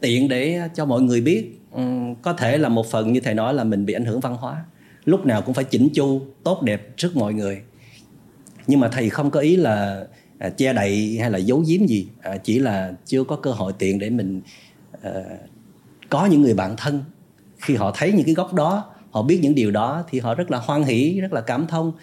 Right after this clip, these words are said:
và không có suy nghĩ tiêu cực hay là có những phản ứng gì đáng tiếc thì thầy cũng sẽ sẵn sàng thôi. Tuy nhiên thì mình, ở đây mình nói thêm một chút xíu là trong cái che đậy đó đó, trong cái chưa muốn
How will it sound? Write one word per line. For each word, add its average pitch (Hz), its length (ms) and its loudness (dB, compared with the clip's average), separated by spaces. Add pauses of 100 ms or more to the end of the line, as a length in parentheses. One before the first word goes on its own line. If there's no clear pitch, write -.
(260)
và 117 100 -2
không 147 260 0
có 165 400 -2
suy 156 200 2
nghĩ 131 220 2
tiêu 151 240 2
cực 110 200 -2
hay 135 120 -2
là 107 200 -2
có 139 140 -6
những 135 140 0
phản 117 180 -2
ứng 147 200 0
gì 127 120 0
đáng 139 240 -2
tiếc 190 300 -4
thì 113 260 -4
thầy 110 120 -2
cũng 123 240 -4
sẽ 139 380 -6 (380)
sẵn 131 180 -2
sàng 117 260 0
thôi. 135 240 -2 (400)
Tuy 147 120 4
nhiên 147 220 6
thì 117 100 2
mình, 117 300 2
ở 117 120 -4
đây 123 140 0
mình 104 140 4
nói 117 140 2
thêm 113 180 -2
một 95 120 -2
chút 117 120 -8
xíu 151 280 0
là 87 400 -4 (1300)
trong 160 180 4
cái 190 140 0
che 147 160 0
đậy 95 200 0
đó 131 280 -2
đó, 208 60 -6 (640)
trong 135 220 2
cái 139 420 -2 (260)
chưa 143 160 4
muốn 151 360 2